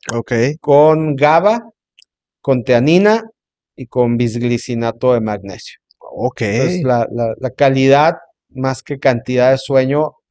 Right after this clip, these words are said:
Speaker 2: es muy buena. Sí, de todas maneras, hay que dormir suficiente, pero en mi caso, por cuestiones, yo,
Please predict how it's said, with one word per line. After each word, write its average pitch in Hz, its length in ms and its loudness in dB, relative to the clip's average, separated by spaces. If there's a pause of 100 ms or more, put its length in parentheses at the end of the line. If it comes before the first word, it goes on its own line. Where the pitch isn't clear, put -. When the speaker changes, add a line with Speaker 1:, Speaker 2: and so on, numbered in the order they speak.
(120)
Speaker 2:
es 120 200 -12
muy 123 340 -2
buena. 101 380 -6 (560)
Sí, 135 320 -4
de 131 160 -4
todas 156 240 4
maneras, 156 600 2 (340)
hay 120 160 -6
que 139 140 0
dormir 131 420 4
suficiente, 147 720 -2 (120)
pero 113 220 -4 (600)
en 120 200 -2
mi 117 100 -4
caso, 131 340 0
por 131 220 -6
cuestiones, 131 720 0
yo, 123 120 -6